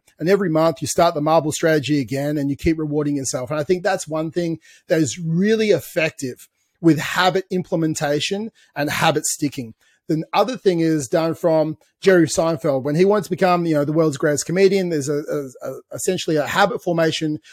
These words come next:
strategy, which is called the Seinfeld method. What he did, he had a wall chart up on the wall. It's three hundred sixty-five days. And what he did is every single day he wanted, he had to write a new joke. He wrote a joke and he put an X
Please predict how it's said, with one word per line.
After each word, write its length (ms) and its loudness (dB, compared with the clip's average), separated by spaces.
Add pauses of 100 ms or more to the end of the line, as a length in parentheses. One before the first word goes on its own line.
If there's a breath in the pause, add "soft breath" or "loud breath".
(140 loud breath)
strategy, 440 4
which 160 -4
is 100 -6
called 180 -2
the 140 -6
Seinfeld 400 2
method. 340 -4 (440 soft breath)
What 180 6
he 80 0
did, 300 2 (580)
he 60 -2
had 140 6
a 40 2
wall 280 6
chart 340 0
up 180 0
on 80 2
the 80 2
wall. 240 0
It's 100 -6
three 220 2
hundred 260 2
sixty-five 520 -2
days. 360 0
And 140 -2
what 80 4
he 80 4
did 200 0
is 180 -4
every 200 -4
single 240 -2
day 280 0
he 80 -4
wanted, 260 0
he 80 -10
had 200 -2
to 80 -10
write 200 0
a 40 -4
new 140 -4
joke. 360 0 (280 loud breath)
He 140 2
wrote 240 6
a 60 6
joke 300 2
and 60 0
he 40 -2
put 160 0
an 80 2 (120)
X 380 -2